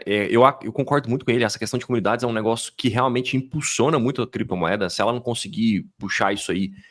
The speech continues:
fica bem ruim pro lado dela, até um projeto que seja muito sério aí. É, tinha um site, antigamente ele saiu do ar, era muito bom, ele chamava Coin Community Size.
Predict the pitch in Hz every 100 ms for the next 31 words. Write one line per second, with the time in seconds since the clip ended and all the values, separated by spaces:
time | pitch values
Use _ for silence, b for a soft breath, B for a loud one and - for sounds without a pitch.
0 | b - 113 - 95 123 156 120 127 110
1 | 90 82 110 98 104 131 117 98 98 95
2 | 85 - - 95 92 101 107 95 95 180
3 | 87 151 _ B B B B B - 98
4 | 101 95 95 - 107 - 143 143 - -
5 | 90 - 92 104 - 107 - 123 101 131
6 | 90 131 120 151 196 90 123 120 120 110
7 | 113 - 165 196 143 135 170 - - 110
8 | 110 85